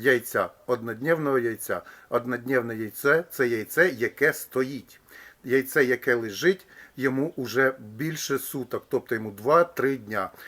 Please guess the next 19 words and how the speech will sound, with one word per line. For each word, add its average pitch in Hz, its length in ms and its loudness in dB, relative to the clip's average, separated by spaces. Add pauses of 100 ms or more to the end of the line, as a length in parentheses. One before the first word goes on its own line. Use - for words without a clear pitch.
(140)
Тобто - 260 -4
на 117 120 -2
третій 127 320 0
день 117 220 0
яйце 104 360 -6
падає, 170 560 2 (420)
і 143 120 -4
вже 120 360 0 (180)
на 117 100 -2
третій 113 320 -6
день 156 240 2 (140)
із 107 160 -12
нього 127 220 -2
получається 110 560 -4
лічинка. 104 540 -12
Так - 180 -2
що - 120 -6
яйця, 127 360 0
які, 117 400 -8